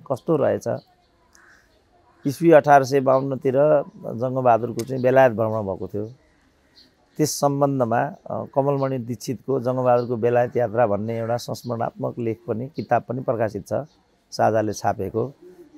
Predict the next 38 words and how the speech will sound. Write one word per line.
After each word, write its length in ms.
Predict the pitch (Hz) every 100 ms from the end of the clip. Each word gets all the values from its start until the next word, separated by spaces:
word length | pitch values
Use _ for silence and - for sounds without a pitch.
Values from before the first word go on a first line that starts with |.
| - -
त्यसमा 320 | 170 165 170
त्यही 220 | 160 170
कुरा 260 | 143 156 127
भनिएको 420 | 107 107 98 101
छ। 100 | 117
जङ्गबहादुर 560 | 113 147 156 147 143
किन 260 | 139 208 202
बेलायतको 420 | 160 143 127 120
भ्रमण 360 | 110 113 117 113
गए 200 | 113 107
भन्दा 300 | 101 107 117
त्यहाँको 380 | - 131 127 123
कारखाना 600 | - 127 120 123 120 117
क्या 240 | 127 120
रहेछ, 360 | 117 117 110 120 127 - _ _ _ _ _ 127
त्यहाँको 260 | 127 120
जङ्गी 340 | 113 127 123 120
बस्तोबस्त 460 | 117 - 117 113 110 -
कस्तो 260 | 113 -
रहेछ, 300 | 123 120 - 123 139 - _ _ _ _
त्यहाँका 280 | 131 123 127
मानिसहरू 480 | 123 123 113 123 113
कस्ता 320 | 113 - 135
रहेछन्, 520 | 123 123 117 127 135 156 _ _ 135
यो 80 | 143
सबै 420 | 151 - 160 123
हेर्ने 460 | 85 110 120 135
मनसुवाले 840 | 127 117 117 101 123 107 107 123 127 _ _ -
"श्री 200 | - 120
तिन 240 | - 131
प्रभु 420 | 113 123 113 131
बेलायतको 440 | 127 117 117 113 117
भ्रमण 400 | 101 107 113 117
निस्किबक्स्यो" 720 | 110 - 123 107 - 127 123
भनेर 220 | 123 147
लेखेको 340 | 160 127 117 98
रहेछ 200 | 90 92
क्या। 280 | 127 131